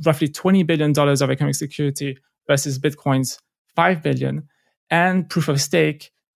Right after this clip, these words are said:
as I mentioned previously, is, has this, uh, magical ability to identify and remove attackers if and when there is a fifty-one percent attack. And what I think will happen over time is that as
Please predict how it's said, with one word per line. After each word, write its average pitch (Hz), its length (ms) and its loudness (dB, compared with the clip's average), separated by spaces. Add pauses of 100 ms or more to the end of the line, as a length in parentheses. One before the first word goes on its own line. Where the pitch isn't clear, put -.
as 143 140 2
I 139 120 4
mentioned 151 420 2
previously, 156 580 0
is, 139 140 -4 (140)
has 160 240 2
this, 151 200 -2
uh, 160 140 0 (160)
magical 165 560 2
ability 151 520 0
to 147 140 -4
identify 151 720 2
and 139 240 -2
remove 143 360 2
attackers 143 640 -2 (300)
if 160 180 0
and 147 180 2
when 139 200 4
there 127 180 0
is 127 160 -2
a 139 40 -6
fifty-one 139 440 -4
percent 139 300 -6
attack. 139 420 -8 (360)
And 151 120 2
what 156 100 4
I 156 80 4
think 208 300 -2
will 160 140 2
happen 160 420 0
over 147 200 2
time 160 520 -2 (340)
is 160 140 2
that 160 260 2
as 185 260 0